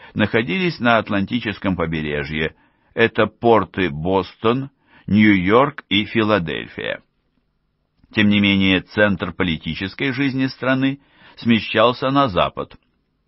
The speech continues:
На протяжении длительного времени господство над американским обществом будет принадлежать политической, торговой и культурной верхушке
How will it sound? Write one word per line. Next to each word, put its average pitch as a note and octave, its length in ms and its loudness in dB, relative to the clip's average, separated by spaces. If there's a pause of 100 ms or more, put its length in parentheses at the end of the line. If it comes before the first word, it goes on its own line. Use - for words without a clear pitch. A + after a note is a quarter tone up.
(120)
На F#2 100 0
протяжении F2+ 720 -2
длительного D#2 640 -2
времени E2+ 600 -2 (400)
господство A2 680 -2
над G2+ 220 -2
американским F2 800 -2
обществом C3+ 600 -4
будет G#2 320 -4
принадлежать F2 800 -4 (280)
политической, A#2+ 880 -2
торговой F2 680 -4
и - 240 -6
культурной G#2 720 -4
верхушке G#2+ 680 -4